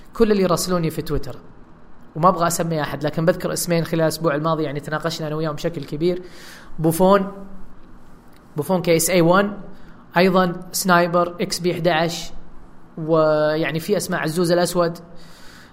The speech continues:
يعني في أسماء كثيرة كانت، كنا نتناقش معها في أمور المصارعة،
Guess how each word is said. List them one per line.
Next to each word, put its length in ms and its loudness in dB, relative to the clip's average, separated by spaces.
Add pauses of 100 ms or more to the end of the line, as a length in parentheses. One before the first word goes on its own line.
(240)
يعني 220 -4
في 160 -2
أسماء 260 0
كثيرة 760 2 (640)
كانت، 320 -4 (280)
كنا 160 -2
نتناقش 460 -4
معها 200 -4
في 160 -4
أمور 240 -4
المصارعة، 580 -6